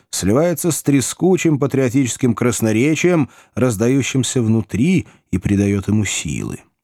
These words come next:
Бедный Ламини издали взирает на все это, потеряв покой, и рассылает невидимых усердных эмиссаров, но без успеха. Так проходят душные жаркие летние дни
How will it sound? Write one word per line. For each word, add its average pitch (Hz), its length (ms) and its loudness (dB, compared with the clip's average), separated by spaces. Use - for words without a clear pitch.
Бедный 120 380 2
Ламини 101 680 2
издали 135 460 2
взирает 107 480 0
на 101 100 2
все - 220 -6
это, 131 280 0
потеряв 104 500 -2
покой, 175 560 -2
и 165 80 4
рассылает 175 640 0
невидимых 131 720 2
усердных 120 600 0
эмиссаров, - 1080 -4
но 160 200 2
без 113 200 -2
успеха. - 800 -6
Так 233 240 0
проходят 180 600 2
душные 151 520 2
жаркие 131 440 2
летние 117 420 4
дни 120 440 4